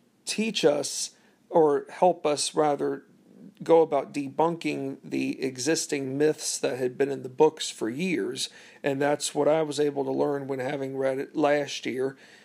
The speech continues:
was that, um, was that there had been a series of events in the weeks leading up to July fourth, not just the weeks, but in the months.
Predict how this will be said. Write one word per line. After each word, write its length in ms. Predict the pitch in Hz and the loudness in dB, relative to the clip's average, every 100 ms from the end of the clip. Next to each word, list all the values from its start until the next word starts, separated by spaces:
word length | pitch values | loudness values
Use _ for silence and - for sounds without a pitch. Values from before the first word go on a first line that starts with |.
| _ - | _ -2
was 240 | 156 135 | 0 2
that, 320 | 143 127 - _ _ _ _ - - - - | 2 0 -2 _ _ _ _ -20 -20 -12 0
um, 380 | 147 120 123 - - - - - - _ _ | 2 0 -2 -14 -20 -20 -20 -20 -20 _ _
was 240 | - 170 143 | -4 -2 2
that 160 | 147 | 2
there 220 | 156 151 | 4 2
had 260 | 135 143 139 | 0 -6 0
been 100 | 151 | 0
a 60 | 123 | 0
series 760 | - 208 208 175 151 143 135 | 0 2 4 4 0 -4 -4
of 440 | - 135 123 120 - | 0 2 2 -2 -6
events 760 | 127 135 131 135 - - - - _ _ _ _ _ _ _ _ _ - | -4 0 0 -2 -4 -2 -2 -6 _ _ _ _ _ _ _ _ _ -2
in 120 | 160 | 0
the 80 | 147 | 2
weeks 420 | 135 160 160 - | 2 0 0 -2
leading 320 | 151 156 143 | 0 0 0
up 220 | 147 170 - | 0 0 -2
to 100 | 139 | -4
July 400 | 131 127 120 123 | 0 2 0 -4
fourth, 440 | - 143 131 127 | 0 2 2 0
not 160 | 190 185 | -2 0
just 180 | 147 | -2
the 80 | - | -2
weeks, 380 | 135 143 139 - | -2 -2 -2 -4
but 160 | - 135 | 0 -2
in 120 | 127 | -2
the 60 | |
months. 680 | 120 147 151 117 - - - | -2 0 0 0 -8 -8 -8